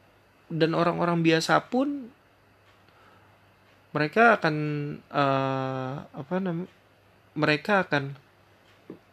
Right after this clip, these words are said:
s-, secara tegas untuk bilang, "Ya udah, gue Republik, gue Demokrat," gitu. Walaupun tidak memiliki struktural di dalam partai itu sendiri gitu, tapi mereka tuh, eh,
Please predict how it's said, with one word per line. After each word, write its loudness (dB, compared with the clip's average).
s-, -14
secara 4
tegas 0
untuk -4
bilang, 0
"Ya 0
udah, 0
gue 6
Republik, 4
gue 6
Demokrat," 2
gitu. -16
Walaupun 6
tidak 4
memiliki 2
struktural 2
di 2
dalam 2
partai 0
itu -10
sendiri 0
gitu, -10
tapi -4
mereka 2
tuh, 2
eh, -2